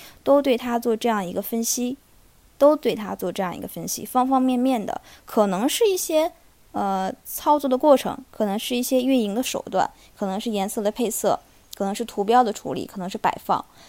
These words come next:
那你可以在这几，这些点的基础上再去加入你，呃，的一些想法，全都用文字和一些角号，呃，边角号全都把它记录下来，这样生成的一张图，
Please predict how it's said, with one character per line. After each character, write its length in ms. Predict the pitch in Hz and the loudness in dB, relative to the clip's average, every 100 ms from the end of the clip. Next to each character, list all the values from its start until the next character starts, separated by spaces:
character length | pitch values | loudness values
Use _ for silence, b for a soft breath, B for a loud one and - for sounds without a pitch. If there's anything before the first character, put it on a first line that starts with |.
| B | B
那 100 | - | 0
你 160 | 247 214 | 0 0
可 180 | - 214 | 0 0
以 140 | 208 | 0
在 280 | 190 214 190 | 0 2 2
这 200 | 190 214 | 0 -6
几， 240 | - - - | -6 -12 -10
这 100 | - | -2
些 300 | 226 - 254 247 - | 0 2 2 0 -2
点 240 | 208 156 | -4 -2
的 100 | - | -4
基 200 | - 226 | -8 -6
础 120 | 220 160 | -8 -6
上 240 | 220 202 | -4 -2
再 160 | 240 226 | 0 0
去 160 | 220 | 0
加 280 | 208 226 226 | -4 0 2
入 180 | 233 214 | 0 -2
你， 320 | 165 - - b b b | -6 -10 -12 b b b
呃， 180 | 110 95 | -4 -2
的 180 | 165 196 | 0 0
一 60 | |
些 140 | 220 254 | 0 -2
想 280 | - 101 | -2 -4
法， 160 | 226 180 | -4 -6
全 280 | - - 208 | -4 -4 0
都 120 | 247 | 2
用 200 | 277 247 | 4 2
文 200 | 185 202 | 0 -6
字 320 | - 262 220 - b b | -8 -4 -4 -4 b b
和 160 | - 208 | -2 2
一 140 | 214 | 2
些 240 | 220 226 220 | -2 -2 -4
角 220 | - - | -2 -6
号， 240 | - - - | -6 -12 -4
呃， 180 | 196 190 - | -4 -4 -2
边 160 | 247 | 0
角 100 | 247 - | 0 -2
号 220 | - 175 | -4 -6
全 160 | - | -4
都 60 | 208 | -6
把 100 | 185 | -6
它 60 | - | -6
记 200 | - 233 | -8 -8
录 120 | 202 | -8
下 160 | - | -8
来， 160 | 107 85 | -8 -8
这 120 | - | -2
样 160 | 359 226 | 0 0
生 200 | - 220 | -2 -4
成 140 | 240 | -6
的 80 | - | -8
一 80 | 165 | -8
张 180 | 190 185 | -6 -8
图， 300 | - - | -10 -10